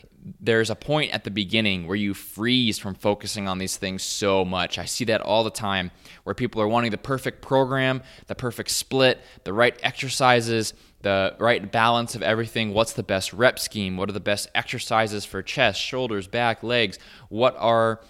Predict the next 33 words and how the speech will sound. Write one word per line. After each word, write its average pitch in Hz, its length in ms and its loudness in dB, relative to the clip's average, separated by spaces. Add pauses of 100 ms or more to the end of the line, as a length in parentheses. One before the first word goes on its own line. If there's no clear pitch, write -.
(260)
the 107 60 -8
things 120 360 -4
that 113 100 -4
I 110 140 4
should 110 180 -2
be 101 120 -4
doing 127 500 2 (300)
when 120 600 0
the 107 120 -2
best 127 440 2
thing 123 180 0
they 110 120 4
could 101 200 -2
do 95 420 0
is 90 160 -6
get 95 200 -4
started? 90 600 -2 (420)
The 95 400 0
next 104 440 0
thing 113 260 -2
they 110 160 6
can 107 200 -6
do 104 340 0
is 92 200 -4 (560)
do 120 280 2
something 113 520 -2
consistently 101 840 -2
over 98 280 -2
a 98 60 0
long 98 300 -2
period 98 320 -4
of 90 100 -10
time. 107 400 -2